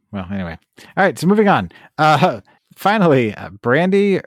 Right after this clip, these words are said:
Rihanna Norwood, born February eleventh, is better known by her mononym, Brandy. A singer, songwriter, record producer, actress, and model, she is well known for her distinctive sound, which has earned her the title of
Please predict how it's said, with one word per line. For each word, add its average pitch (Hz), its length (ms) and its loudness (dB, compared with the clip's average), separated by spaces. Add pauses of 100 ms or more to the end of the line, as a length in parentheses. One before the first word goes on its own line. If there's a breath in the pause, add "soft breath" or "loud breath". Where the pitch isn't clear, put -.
Rihanna 143 580 0
Norwood, 143 680 0
born 110 280 2
February 104 300 0
eleventh, 127 420 -2
is 120 120 -2
better 151 300 0
known 143 380 0
by 127 220 0
her 120 400 0
mononym, 117 720 -2 (100)
Brandy. - 460 -10 (520 soft breath)
A 101 80 -6
singer, 175 300 0
songwriter, 151 520 2
record 123 300 0
producer, 123 400 -2
actress, 123 440 -2
and 135 120 -2
model, 98 440 0
she - 140 -6
is 113 140 0
well 160 240 2
known 147 260 0
for 117 180 -2
her 101 100 -2
distinctive 151 480 -6
sound, 120 420 0 (260 soft breath)
which 147 160 -4
has 147 220 0
earned 165 260 0
her 165 120 2
the 156 120 2
title 127 520 0 (160)
of 120 340 2